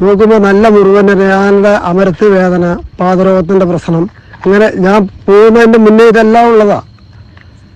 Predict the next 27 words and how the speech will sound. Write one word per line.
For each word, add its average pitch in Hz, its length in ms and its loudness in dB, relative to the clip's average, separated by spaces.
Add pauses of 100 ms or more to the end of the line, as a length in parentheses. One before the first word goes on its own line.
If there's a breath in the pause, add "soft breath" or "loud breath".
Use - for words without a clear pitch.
(180)
ഏ, 180 280 -4
എന്നിട്ട് 220 280 0
ഇതെല്ലാം 233 500 2
കണ്ടിട്ടും 214 600 0
ഒരു 202 140 0
ആനക്കാരൻ 208 600 0
ഇത് 208 240 0
സഹിച്ച് 190 380 -2
നിന്നില്ല. 196 520 0 (460 soft breath)
അത് 196 200 -2
നിങ്ങൾ 214 180 4
മനസ്സിലാക്കണം. 180 600 -2 (540)
ഏ, 190 280 -4
ഒരാളും 220 440 2
ചെയ്യാത്ത 214 560 0 (120)
ഒരു 190 120 0
പണി, 202 220 0
പത്ത് 190 280 -2
രൂപ 220 180 2
കിട്ടുന്ന 208 440 -2
സമയത്ത് 190 520 -2 (420 loud breath)
ഒരു 208 100 0
ആനയെ 214 300 0
സംരക്ഷിക്കാൻ 202 640 0
വേണ്ടി 202 180 2 (560 soft breath)
നിന്നല്ല 208 300 2
ഞാൻ. 170 320 -2